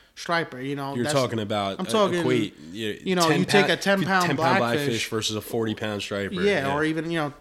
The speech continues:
Speaker 1: whatever, thirty-five pound striper. It's, I'm not taking away from the bass fight, because they do fight hard, but it gets to a point where it's like, okay, this fish is tiring out. I know I have the upside. Whereas when you're fishing with a blackfish, until you see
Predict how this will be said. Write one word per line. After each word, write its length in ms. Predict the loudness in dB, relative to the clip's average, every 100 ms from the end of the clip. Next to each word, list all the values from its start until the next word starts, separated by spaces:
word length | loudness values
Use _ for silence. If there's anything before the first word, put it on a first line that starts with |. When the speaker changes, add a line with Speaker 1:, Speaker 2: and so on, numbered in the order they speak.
| -8
Speaker 1:
whatever, 320 | -2 -2 -4
thirty-five 460 | -4 -4 -4 -8 -6
pound 260 | -8 -8
striper. 480 | -6 -6 -4 -8 -10 -14 -20 _ _ -16
It's, 640 | -8 -8 -6 -8 -6 -8 -12 -20 -20 -20 _ -20 -20 -20 _
I'm 160 | -8 -2
not 180 | -2 -2
taking 240 | -4 -4
away 180 | -4 -4
from 180 | -4 -10
the 60 | -8
bass 300 | -6 -6 -6
fight, 320 | -6 -6 -8
because 240 | -12 -10
they 100 | -8
do 220 | -8 -8 -8
fight 300 | -8 -8 -8
hard, 420 | -8 -6 -8 -10 -16 -20 _ _
but 120 | -4
it 60 | -2
gets 220 | -4 -4
to 100 | -6
a 40 |
point 480 | -6 -8 -6 -6 -6
where 300 | -6 -4 -4
it's 140 | -6 -8
like, 220 | -8 -8
okay, 360 | -10 -8 -8 -8
this 140 | -10
fish 260 | -10 -10 -10
is 80 |
tiring 460 | -10 -8 -6 -6 -6
out. 280 | -6 -8 -10 -16 -20 -20
I 160 | -10 -6
know 260 | -6 -4 -4
I 80 |
have 200 | -6 -6
the 100 | -8
upside. 480 | -10 -8 -10 -8 -12 -16 -20 _
Whereas 280 | -6 -4 -4
when 100 | -6
you're 100 | -6
fishing 340 | -6 -8 -8
with 80 | -8
a 40 | -8
blackfish, 420 | -6 -6 -8 -12
until 240 | -14 -10 -8
you 200 | -6 -6
see 260 | -6 -6